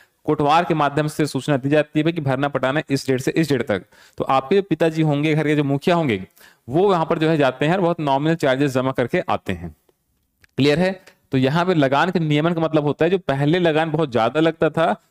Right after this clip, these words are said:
उन लगानों के लगाने का पर्पस जो है क्या सही है कि नहीं है, क्या लगाया जो पहले जा रहा था क्या वाजिब था कि नहीं था, इन बातों को ध्यान में रखते हुए नए सिरे से किसानों के भूमि के हिसाब से उन पर लगान यहाँ पर लगाए गए, इसे कहते हैं लगान का नियमन।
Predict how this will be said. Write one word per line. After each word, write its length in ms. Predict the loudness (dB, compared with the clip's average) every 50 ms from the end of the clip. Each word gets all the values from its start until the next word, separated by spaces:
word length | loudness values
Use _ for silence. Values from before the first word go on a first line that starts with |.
| _ _
उन 120 | -2 0 2
लगानों 580 | 2 2 2 2 2 0 0 0 -2 -4 -6 -6
के 180 | -2 -2 -2
लगाने 500 | 0 2 0 0 0 0 -2 -2 -2 -4
का 100 | -4 -2
पर्पस 360 | -2 -2 -2 0 0 -2 0 0
जो 60 | 0
है 60 | 0
क्या 100 | 0 -2
सही 320 | -4 -4 -4 0 0 2 0
है 60 | 0
कि 80 | 0 0
नहीं 200 | 0 2 2 2
है, 200 | 2 0 -2 -6 _ _ _ _ _ _ _
क्या 120 | 2 2 4
लगाया 380 | 4 4 2 2 2 2 2
जो 100 | 2 0
पहले 240 | 0 0 0 0 0
जा 180 | 2 2 2 4
रहा 140 | 2 2
था 420 | 0 2 2 2 2 0 -4 -6 -2
क्या 100 | -2 0
वाजिब 360 | 2 2 2 2 2 -2 -2 -2 -2
था 100 | -2 0
कि 100 | 0 0
नहीं 100 | -2 0
था, 160 | 0 0 -2 -2 -2 -4
इन 120 | -2 0
बातों 260 | 0 0 0 0 0 -2
को 60 | -2
ध्यान 280 | 0 -2 -2 -2 0
में 120 | 0 -2 -2
रखते 200 | -2 -2 -2 0
हुए 220 | 0 2 0 0 -2 -8 -18 -12 _
नए 360 | -6 -2 -2 0 0 0 0 -2
सिरे 320 | 0 -2 0 0 0 0
से 180 | 0 -2 -4 -2
किसानों 480 | -2 -4 -4 -2 -2 -2 0 0 -2
के 180 | 0 -2 -2 -4
भूमि 300 | -2 -4 -4 -2 -2 0
के 60 | -2
हिसाब 260 | -2 -2 0 -2 -2 -2
से 160 | -2 -4 -4
उन 100 | -4 -2
पर 100 | 0 0
लगान 300 | 0 2 0 0 0 0
यहाँ 140 | -2 -2 -2
पर 200 | -2 -2 -2 -4 -8 _ _ _ -2
लगाए 400 | -2 0 2 2 2 2 2 2
गए, 260 | 0 0 0 -2 -4 -8 -16 _ _ -4
इसे 240 | -4 -2 -2 -4 -2
कहते 200 | -2 -2 0 0
हैं 80 | 2
लगान 340 | 2 2 2 2 0 0 0
का 200 | 0 0 -2 -2 -4 -6
नियमन। 440 | -4 -2 -2 0 0 -2 -4 -4 -8